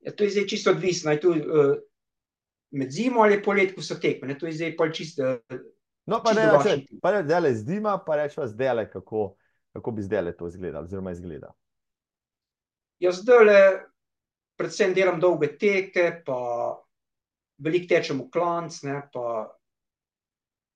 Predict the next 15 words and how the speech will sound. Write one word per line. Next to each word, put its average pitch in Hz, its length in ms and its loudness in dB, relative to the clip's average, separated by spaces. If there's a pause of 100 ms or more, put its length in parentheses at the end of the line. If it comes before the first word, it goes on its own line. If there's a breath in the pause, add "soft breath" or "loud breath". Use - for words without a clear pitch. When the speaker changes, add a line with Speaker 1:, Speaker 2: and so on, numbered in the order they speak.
(420)
Speaker 1:
kake 151 260 -6
take 143 300 -6
krajše 151 520 -2
šprinte 185 520 -6
delam, 165 300 0
tudi 156 160 -14
da 151 100 -2
naredim 147 400 -6 (400)
dvesto, 170 380 -2
delam 151 380 -2
na 147 60 -8
stadionu, 143 480 -2
da 131 100 -12
naredim 131 360 -12
hitrost. 185 680 -6